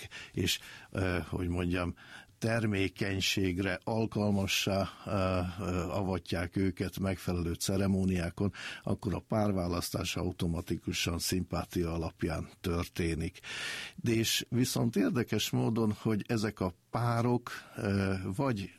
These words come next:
tartósan állnak össze, vagy ideiglenesen állnak össze, tehát nincs erre szabály. Ugyanis például, hogyha egy férfi ember elmegy vadász, és nem jön vissza hat hónapig,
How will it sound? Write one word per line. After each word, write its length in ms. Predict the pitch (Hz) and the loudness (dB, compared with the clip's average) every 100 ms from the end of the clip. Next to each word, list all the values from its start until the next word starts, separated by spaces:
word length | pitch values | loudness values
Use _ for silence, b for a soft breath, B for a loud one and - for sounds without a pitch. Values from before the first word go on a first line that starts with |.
| - | -6
tartósan 760 | 120 113 107 110 107 - 104 101 | 0 0 0 2 2 2 2 4
állnak 340 | 98 98 - | 4 2 2
össze, 400 | 98 - 98 98 | -2 0 0 0
vagy 300 | 95 95 76 | 2 0 0
ideiglenesen 840 | 92 98 95 95 92 92 - 92 | 2 2 4 2 2 0 0 0
állnak 340 | 92 92 92 - | 2 2 0 0
össze, 260 | 95 - | 0 0
tehát 240 | 90 98 - | 0 -2 2
nincs 260 | 135 110 | 2 2
erre 180 | 95 92 | 0 0
szabály. 580 | 90 - 85 64 73 90 B B B B B B | -2 -2 -2 -2 -4 -6 B B B B B B
Ugyanis 400 | - 120 123 117 | 0 4 4 2
például, 440 | - 156 139 123 107 | 2 2 2 2 2
hogyha 380 | 110 - - 98 | 0 0 0 0
egy 140 | 92 | 0
férfi 480 | - 113 117 - 101 | 0 2 2 2 2
ember 300 | 92 90 95 | 2 2 2
elmegy 360 | 104 101 87 92 | 4 2 2 2
vadász, 420 | 101 90 85 - | 2 2 0 0
és 160 | 90 - | 0 2
nem 240 | 98 92 | 2 2
jön 200 | 90 92 | 2 2
vissza 340 | 92 87 - | 0 0 0
hat 240 | 87 87 - | 0 -2 -2
hónapig, 760 | 95 90 90 87 - 113 - | 0 2 2 0 0 0 0